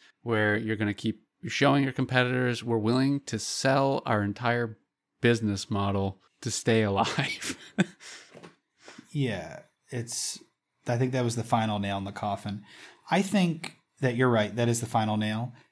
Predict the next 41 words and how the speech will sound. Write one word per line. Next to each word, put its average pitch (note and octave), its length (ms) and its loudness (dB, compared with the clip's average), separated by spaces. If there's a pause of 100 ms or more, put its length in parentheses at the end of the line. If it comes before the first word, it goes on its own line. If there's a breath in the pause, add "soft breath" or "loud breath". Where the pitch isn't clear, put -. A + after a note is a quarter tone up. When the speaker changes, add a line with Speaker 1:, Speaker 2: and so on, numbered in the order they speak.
(120)
Speaker 2:
I A#2+ 120 -2
think C#3+ 220 0
if B2 100 -2
you C3 80 0
took C#3 180 -2
it A#2 80 -4
back B2 220 0
a A2 40 -2
little A#2 200 0
bit A2 240 -4
more, A2+ 580 -2
Speaker 1:
Mm-hmm. G#2 180 -4 (240)
Speaker 2:
where G#2 260 -2
they G2+ 160 -2
s-, - 180 -6
got A#2 260 -2
to A#2 60 -6
the G#2+ 100 -6
point G#2 300 -4
where F#2+ 140 -4
they F#2 120 -6
really, G#2 680 -4 (120)
they F#2+ 140 -8
maybe G#2+ 420 -4
could D#3 160 -2
have D3+ 100 -2
turned D3 200 -2
it C#3+ 80 2
around, C#3+ 420 4
but F2+ 220 -6 (240)
it G#2+ 100 -6
was G#2+ 140 -6
looking A2 240 -4
bad. G2+ 360 -6 (380 soft breath)
When B2 140 -2
they F3+ 80 2
had A3 200 2
to C3+ 60 -2
sell A2 600 -2
their G#2+ 260 -2
profitable F3 1200 0